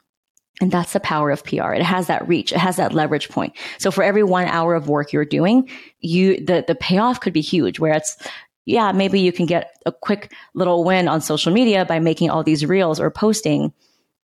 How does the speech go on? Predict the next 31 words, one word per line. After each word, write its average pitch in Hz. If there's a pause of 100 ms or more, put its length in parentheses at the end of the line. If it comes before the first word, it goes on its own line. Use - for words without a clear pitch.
(140)
but 175
the -
algorithm 185
the 160
other, 160
next 170
day 190
is 160
not 151
gonna 156
like 233
you. 190
You're 175
gonna 165
get 156 (260)
maybe 151
ten, 170
twenty, 160
thirty, 151
or 165
even, 180
heck, 180 (200)
two 202
hundred 196
people 175
viewing 175
it. 240 (240)
That -
doesn't 208
necessarily 175
translate 175